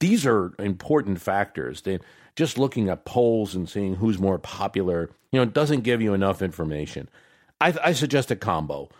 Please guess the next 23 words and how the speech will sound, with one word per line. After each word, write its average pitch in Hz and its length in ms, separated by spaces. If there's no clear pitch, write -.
You're 104 180
gonna 104 80
look 127 240
at 120 100
some 123 200
of 107 120
these 110 240
factors, 113 520
and 117 180
you're 113 140
also 127 320
gonna 101 140
look 98 120
at 92 100
polls, 98 200
particularly 127 460
the 98 60
polls 101 240
right 90 440
before 85 400
the 76 120
election, 76 540
and 95 380